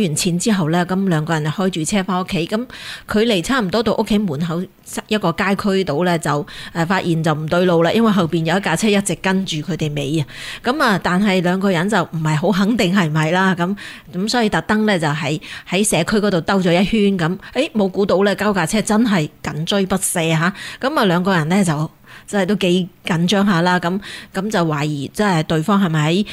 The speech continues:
呢個 Sandy Angel 銀行嗰陣時已經開始跟蹤呢？咁，咁，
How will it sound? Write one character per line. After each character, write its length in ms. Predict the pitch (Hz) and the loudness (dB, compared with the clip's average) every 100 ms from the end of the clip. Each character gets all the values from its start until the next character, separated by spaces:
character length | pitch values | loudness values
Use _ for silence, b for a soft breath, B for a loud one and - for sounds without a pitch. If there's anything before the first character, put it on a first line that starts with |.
| B - | B -2
呢 140 | 208 | 0
個 360 | 180 156 156 160 B B - | 2 0 0 -4 B B -2
Sandy 260 | 196 190 | 0 2
Angel 560 | 240 226 156 147 165 160 | 2 2 2 0 -2 0
銀 120 | 165 | 0
行 180 | 165 147 | 0 0
嗰 100 | 202 | 0
陣 140 | 196 | 0
時 140 | 156 156 | 0 -2
已 100 | 160 | 0
經 240 | 202 202 | 2 2
開 180 | 220 202 | 2 0
始 80 | 196 | 0
跟 280 | 214 202 208 | 2 2 2
蹤 140 | 190 185 | 2 2
呢？ 140 | 180 | 0
咁， 220 | 160 160 170 B B B B | -2 -4 -6 B B B B
咁， 340 | 180 208 226 | -4 -2 -4